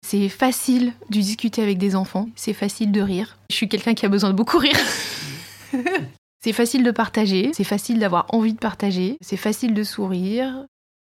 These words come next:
Le plus difficile, c'est, euh, de faire croire aux gens que j'ai confiance en moi. <laughs> Et dans le travail, il faut faire semblant qu'on a super confiance en soi, qu'on est super fort, qu'on va tout déchirer, euh, voilà, mais en fait, c'est pas vrai.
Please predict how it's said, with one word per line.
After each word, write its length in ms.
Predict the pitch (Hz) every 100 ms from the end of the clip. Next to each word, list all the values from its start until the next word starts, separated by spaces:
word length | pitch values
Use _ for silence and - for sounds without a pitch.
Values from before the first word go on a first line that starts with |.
| _
Le 180 | 190 185
plus 340 | 180 - 285
difficile, 1040 | 262 254 247 247 233 - 247 269 285 294 294
c'est, 560 | - - 220 226 226 220
euh, 240 | 202 190
de 240 | 180 196 190
faire 280 | - 247
croire 360 | - - 240 226
aux 100 | 226
gens 260 | 214 240 254
que 140 | 226
j'ai 140 | 196
confiance 500 | 202 247 - 320 247
en 100 | 415
moi. 200 | 285 330 339 - - - - - -
<laughs> 600 | 494 - 247 160 123 _ -
Et 100 | 220
dans 120 | 214
le 60 |
travail, 260 | 190 226 320
il 120 | 269
faut 220 | 233 330 339
faire 380 | - 214 208 202
semblant 460 | 220 226 240 240
qu'on 180 | 233 214
a 100 | 190
super 380 | 202 208 196 202
confiance 420 | 214 196 208 202
en 100 | 208
soi, 280 | 202 220 220
qu'on 180 | 240 214
est 80 | 202
super 480 | - 202 220 202
fort, 460 | - 233 214 208 -
qu'on 100 | 220
va 160 | 196 196
tout 160 | -
déchirer, 800 | 214 214 208 233 220 214 226 233
euh, 140 | 196 180
voilà, 240 | 190 202
mais 180 | 202 185
en 60 | 180
fait, 140 | 196 -
c'est 80 | 196
pas 160 | 208
vrai. 180 | 220 233